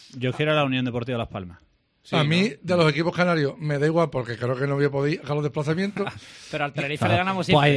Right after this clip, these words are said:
Speaker 1: hay, hay vuelos directos de Jerez ya, ¿eh?
Speaker 3: Y,
Speaker 1: Y
Speaker 3: y
Speaker 1: baratito.
Speaker 3: de, y de el Girona Eibar,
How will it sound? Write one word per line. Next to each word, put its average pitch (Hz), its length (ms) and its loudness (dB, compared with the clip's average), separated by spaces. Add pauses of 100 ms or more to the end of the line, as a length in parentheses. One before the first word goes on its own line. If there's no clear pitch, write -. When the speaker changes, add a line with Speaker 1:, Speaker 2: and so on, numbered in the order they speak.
Speaker 1:
hay, 160 80 2
hay 151 40 6
vuelos 139 240 2
directos 160 360 0
de 139 80 0
Jerez 139 220 0
ya, 156 180 -2
¿eh? 147 160 -8
Speaker 3:
Y, 180 100 0
Speaker 1:
Y 165 380 2
Speaker 3:
y 139 80 -2
Speaker 1:
baratito. 160 260 2
Speaker 3:
de, 156 420 6
y 175 140 0
de 151 140 2 (100)
el 147 120 0
Girona 143 420 -2
Eibar, 208 500 -2